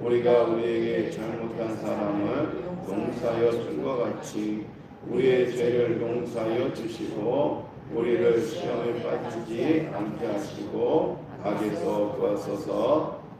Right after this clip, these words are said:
나라와 권능과 영광이 영원히 아버지의 것입니다.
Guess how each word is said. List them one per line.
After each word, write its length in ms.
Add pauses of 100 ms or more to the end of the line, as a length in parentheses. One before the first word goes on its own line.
(100)
나라와 760
권능과 640
영광이 680 (460)
영원히 960
아버지의 880
것입니다. 1120